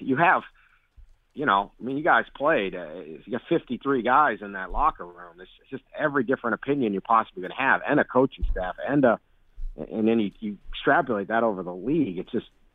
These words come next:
you're not gonna have a, a unifi-, a totally unified thing for the long run. Uh, I think this was unified in that we respect each,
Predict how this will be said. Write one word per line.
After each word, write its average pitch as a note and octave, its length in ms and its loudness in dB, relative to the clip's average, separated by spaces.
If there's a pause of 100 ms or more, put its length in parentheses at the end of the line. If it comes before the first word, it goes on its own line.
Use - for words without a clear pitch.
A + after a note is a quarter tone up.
(120)
you're G2+ 120 -4
not D3+ 180 2
gonna A#2 160 0
have C3+ 360 2
a, G2+ 60 -10
a G2+ 200 -12
unifi-, A2+ 600 -6
a A2 40 -20 (140)
totally D3+ 300 2
unified A2+ 540 0
thing B2+ 280 0
for G2 80 -10
the F#2+ 80 -8
long G2+ 400 0
run. E2 160 -12 (500)
Uh, - 60 -2
I G2+ 240 6
think A2+ 220 4
this C3+ 180 4
was C3 160 4
unified A2 720 4
in G2 220 -6
that G2 260 -2 (440)
we A#2+ 200 2
respect A#2+ 640 0
each, F#2+ 160 -12